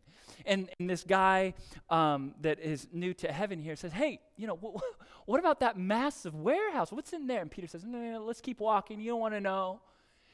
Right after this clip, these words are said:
"No, no, no, I want to know. I'm gonna be here for a while. I wanna know what's in there." And Peter hesitantly says, "Okay, fine." And so they go into this warehouse, and, and they just see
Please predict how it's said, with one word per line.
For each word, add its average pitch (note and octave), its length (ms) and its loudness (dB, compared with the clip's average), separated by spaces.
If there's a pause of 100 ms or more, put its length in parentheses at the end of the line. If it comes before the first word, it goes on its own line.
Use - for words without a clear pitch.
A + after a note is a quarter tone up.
"No, C#4+ 60 6
no, E4 100 6
no, D4+ 120 10
I A#3+ 140 6
want D4+ 360 8
to A#3 100 0
know. B3+ 160 4
I'm B3 120 2
gonna F#4+ 160 -2
be C#4+ 160 2
here F4+ 160 0
for - 120 -2
a G#3 80 6
while. G3+ 200 8
I - 20 6
wanna D#4+ 300 4
know D4+ 160 6
what's A3+ 240 -2
in E4 180 -6
there." A#3 160 0 (260)
And G3+ 140 -6
Peter D4 240 2
hesitantly A3 560 -2
says, F3 220 -10
"Okay, C4 160 -8
fine." G#3+ 560 0 (240)
And F3+ 100 -8
so - 80 -12
they F3+ 100 2
go G3 260 8
into C4+ 200 -2
this A3+ 240 -4
warehouse, F3 480 2 (260)
and, F#3+ 220 2
and F#3+ 160 0
they F#3+ 100 4
just F#3 400 -4
see F#3 260 -4